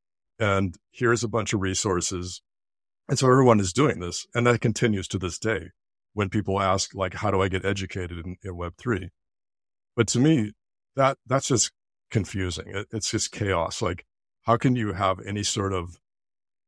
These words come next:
like, I'm not saying there should be a standard. I'm saying that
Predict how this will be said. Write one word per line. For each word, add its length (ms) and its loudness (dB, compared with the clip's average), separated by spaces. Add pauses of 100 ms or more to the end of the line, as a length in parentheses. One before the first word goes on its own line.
(280)
like, 120 -2
I'm 120 6
not 160 6
saying 240 0
there 100 0
should 220 -6
be 80 -2
a 60 0
standard. 840 -2
I'm 140 -2
saying 380 -2
that 200 0